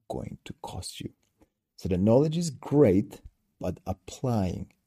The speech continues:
applying that knowledge will take you much further in life than anything, anything else. So folks,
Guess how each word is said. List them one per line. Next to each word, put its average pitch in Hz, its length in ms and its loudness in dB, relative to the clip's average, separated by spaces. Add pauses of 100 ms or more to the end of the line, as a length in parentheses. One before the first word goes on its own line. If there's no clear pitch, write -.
(260)
applying 98 640 -2
that 113 180 0
knowledge 98 680 0 (520)
will 85 240 -2
take 92 280 -4
you 92 60 -2
much 95 480 -2 (180)
further 107 400 4
in 113 160 -2
life - 440 -6 (580)
than - 160 -8 (180)
anything, 98 720 0 (540)
anything 87 640 -6 (380)
else. - 360 -12 (520)
So - 160 -4
folks, 120 400 0